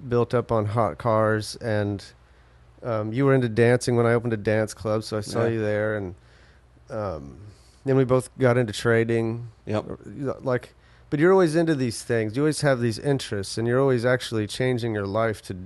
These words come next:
Speaker 1: to do them and
Speaker 2: Yep.
Speaker 1: go after them and make something of them. So, like, if anybody, you know, the nine-to-five people we're talking about that live in a much different reality,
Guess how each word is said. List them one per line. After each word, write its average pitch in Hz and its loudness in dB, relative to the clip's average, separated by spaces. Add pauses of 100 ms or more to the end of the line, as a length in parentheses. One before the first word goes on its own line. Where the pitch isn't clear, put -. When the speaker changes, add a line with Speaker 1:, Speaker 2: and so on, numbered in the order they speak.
(140)
Speaker 1:
to 107 -8
do 101 -2
them 57 -10 (180)
and - -8
Speaker 2:
Yep. 101 -2
Speaker 1:
go 98 4
after 104 2
them 78 -8
and 90 -4
make 107 -4
something - -8
of - -10
them. 65 -14 (500)
So, - -4
like, 104 0 (1700)
if - -14
anybody, 147 0 (440)
you 151 -2
know, 131 2
the 117 0
nine-to-five 139 2
people 123 -6
we're 110 -2
talking 120 -4
about 98 -2 (1500)
that 113 0
live 117 0
in 117 2
a 104 2
much 107 -2
different 107 0
reality, 101 0